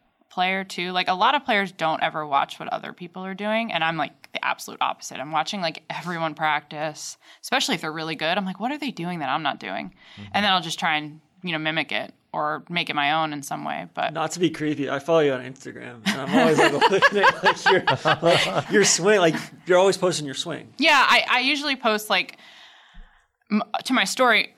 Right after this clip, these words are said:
Speaker 1: almost all the time. I'm, like,
Speaker 3: Yeah.
Speaker 1: working on something on my prac-, uh, when I'm practicing.
Speaker 3: Like,
Speaker 1: I
Speaker 3: you had the
Speaker 1: post a
Speaker 3: high
Speaker 1: few
Speaker 3: finish
Speaker 1: Yeah,
Speaker 3: the other
Speaker 1: I
Speaker 3: day.
Speaker 1: always have had the
Speaker 3: <laughs>
Speaker 1: high finish. The high
Speaker 3: Yeah.
Speaker 1: finish is, like, probably
Speaker 3: Yeah.
Speaker 1: never gonna go away. Um, it's gotten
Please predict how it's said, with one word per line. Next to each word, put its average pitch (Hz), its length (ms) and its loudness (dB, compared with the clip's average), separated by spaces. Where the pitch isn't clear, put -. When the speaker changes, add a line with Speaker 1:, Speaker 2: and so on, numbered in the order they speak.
Speaker 1:
almost 196 420 2
all 185 140 4
the 180 80 2
time. 170 240 -2
I'm, 160 100 0
like, 165 200 0
Speaker 3:
Yeah. 170 80 -2
Speaker 1:
working 165 180 -2
on 160 120 0
something 160 340 -2
on 160 80 0
my 160 80 2
prac-, 160 440 -2
uh, 180 140 0
when 175 140 0
I'm 165 100 -2
practicing. 165 380 0
Speaker 3:
Like, 226 100 2
Speaker 1:
I - 20 2
Speaker 3:
you 160 40 4
had - 20 4
the 269 40 8
Speaker 1:
post - 120 2
a 240 60 2
Speaker 3:
high 151 120 6
Speaker 1:
few 185 100 0
Speaker 3:
finish 147 300 0
Speaker 1:
Yeah, 202 200 6
Speaker 3:
the 190 80 6
other 190 80 6
Speaker 1:
I - 20 6
Speaker 3:
day. 214 60 6
Speaker 1:
always 233 180 4
have 220 100 -2
had 180 220 2
the 170 60 0
Speaker 3:
<laughs> 175 100 4
Speaker 1:
high 165 80 2
finish. - 300 -4
The 180 100 -4
high 220 80 2
Speaker 3:
Yeah. 240 80 -4
Speaker 1:
finish 220 240 0
is, 165 140 -8
like, 156 240 -4
probably 170 240 0
Speaker 3:
Yeah. 131 60 -2
Speaker 1:
never 139 180 -6
gonna - 180 -10
go - 120 -8
away. - 320 -4
Um, 190 240 2
it's 202 140 -2
gotten 165 440 0